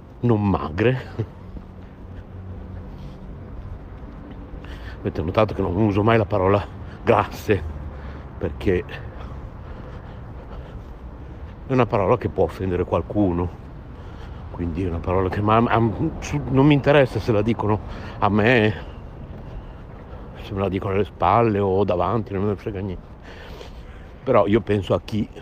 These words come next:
può vivere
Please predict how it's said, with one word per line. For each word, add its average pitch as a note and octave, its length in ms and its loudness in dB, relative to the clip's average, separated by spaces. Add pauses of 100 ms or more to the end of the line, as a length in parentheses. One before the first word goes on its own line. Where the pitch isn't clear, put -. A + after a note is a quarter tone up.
(2000)
può A#2 160 6
vivere G#2+ 720 4